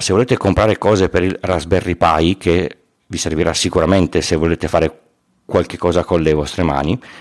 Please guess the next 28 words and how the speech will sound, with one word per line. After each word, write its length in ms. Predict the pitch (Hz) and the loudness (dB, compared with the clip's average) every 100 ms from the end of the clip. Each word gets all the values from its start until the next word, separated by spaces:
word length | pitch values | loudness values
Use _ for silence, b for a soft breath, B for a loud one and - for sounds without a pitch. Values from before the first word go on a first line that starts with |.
| B | B
dalle 220 | 90 92 | 0 0
schede 480 | - - 95 95 95 | 0 0 2 2 0
a 100 | 90 | 0
una 160 | 82 80 | 0 0
miriade 540 | 82 95 113 92 85 | 2 2 4 2 0
di 80 | 92 | -4
accessori 760 | - 82 - 98 82 78 92 - | -6 -6 0 2 2 0 -2 -2
al 200 | 101 98 | -2 0
prezzo 300 | 110 - 95 | -2 -2 -2
giusto, 400 | 107 95 - 87 | 0 -2 -4 -6
con 140 | 82 | -2
un 100 | 85 | 2
buon 160 | 98 135 | 4 2
supporto, 640 | 123 - 104 87 - - | 0 0 2 0 -2 -10
con 160 | - 85 | -4 0
un'ottima 640 | 104 123 117 98 - _ - - | 0 0 0 0 -2 _ -20 -20
qualità 580 | - - 185 117 131 - B B B B | -2 2 2 2 0 -2 B B B B
e 100 | 92 | -2
senza 380 | - 123 139 104 | 2 2 2 2
dogana 640 | 90 92 98 85 80 82 | 0 2 4 2 0 -2
alla 280 | 95 90 82 | -2 0 0
consegna, 580 | 131 131 135 139 160 - | 0 0 2 2 0 -2
vi 240 | 92 104 98 | -6 -6 -2
consiglio 560 | 147 160 104 92 107 | -2 -2 -4 0 0
di 140 | 104 98 | 0 0
segnarvi 520 | 139 135 82 82 90 _ - | 0 2 2 0 -4 _ -10
Pi-, 260 | 113 - _ _ - - | -10 -10 _ _ -14 -8
Pimoroni, 640 | 113 110 95 87 87 85 | 0 2 4 4 2 0